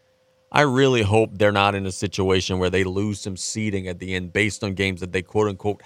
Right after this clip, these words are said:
have to play. Um, but it's, it's good that they have a lot of hay in the barn right now and have gotten several quality victories because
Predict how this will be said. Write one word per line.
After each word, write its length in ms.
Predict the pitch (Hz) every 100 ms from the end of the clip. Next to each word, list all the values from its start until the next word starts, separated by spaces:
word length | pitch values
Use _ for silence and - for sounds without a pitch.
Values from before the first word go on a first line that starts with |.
| _
have 280 | 104 104 -
to 80 | 87
play. 520 | - 110 107 95 87 _ _ _ _ -
Um, 520 | 98 98 95 92 90 -
but 260 | 92 101
it's, 260 | 104 92 -
it's 240 | 110 92
good 400 | - 120 147 139
that 100 | 123
they 140 | 113 110
have 220 | 120 120
a 40 |
lot 240 | 110 117 113
of 80 | 104
hay 160 | 117
in 120 | 117
the 80 | 107
barn 340 | 95 110 110 107
right 200 | 104 98
now 280 | 104 104
and 80 | 98
have 120 | 95
gotten 280 | 90 98 101
several 340 | - 104 98 95
quality 480 | - 98 98 95
victories 480 | 92 104 101 95 87
because 540 | 87 90 101 98 90